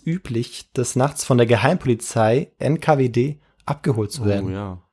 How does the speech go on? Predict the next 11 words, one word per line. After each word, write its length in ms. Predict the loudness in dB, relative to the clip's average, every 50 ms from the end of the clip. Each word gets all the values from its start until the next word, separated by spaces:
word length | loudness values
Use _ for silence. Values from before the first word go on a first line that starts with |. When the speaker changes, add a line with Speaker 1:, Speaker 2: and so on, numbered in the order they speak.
| _ _ _ _ _ _
Speaker 1:
Und 380 | 0 2 4 6 6 4 2 0
zu 180 | -4 -8 -2 0
diesem 180 | 2 2 2
Zeitpunkt 340 | 4 4 2 4 4 0 0
befielen 300 | 0 0 0 2 2 4
ihn 60 | 4
dann 140 | 2 2 0
auch 120 | -2 -2
Depressionen 600 | 0 -2 -2 0 0 0 0 0 2 2 4 4 4
und 140 | 4 2 2
Suizidgedanken. 960 | 2 2 2 0 0 -4 -4 -4 -2 -2 -2 0 -2 -2 -2 -4 -4 -6